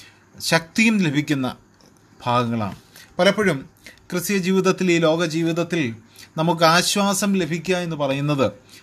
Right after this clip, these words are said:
നാം ആഗ്രഹിക്കുന്ന നിലയിലൊന്നും ലഭിക്കാറില്ല. അതാണ് സത്യം. പലപ്പോഴും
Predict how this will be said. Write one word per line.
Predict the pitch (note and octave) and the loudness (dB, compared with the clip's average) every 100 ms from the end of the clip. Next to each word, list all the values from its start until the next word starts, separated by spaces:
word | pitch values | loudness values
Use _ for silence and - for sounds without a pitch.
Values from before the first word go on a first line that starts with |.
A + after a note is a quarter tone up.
| - | 0
നാം | F#3+ A3 | 4 4
ആഗ്രഹിക്കുന്ന | F3+ F3 G3 G3 G3 G3+ G3 | 6 6 4 2 2 0 0
നിലയിലൊന്നും | F3 D#3+ E3 D#3 D#3 | 0 -2 -2 -4 -4
ലഭിക്കാറില്ല. | C3+ B2 C#3+ C3+ G#2 G#2 - - - | -4 -2 2 2 2 2 0 -4 -6
അതാണ് | C3 C#3 C3+ | 0 0 0
സത്യം. | B2+ G#2 B2+ G#2+ - - - - - | -4 -2 -2 -2 -6 -20 -20 -14 -4
പലപ്പോഴും | C#3 C#3+ D#3 E3 E3 | -2 0 0 0 -2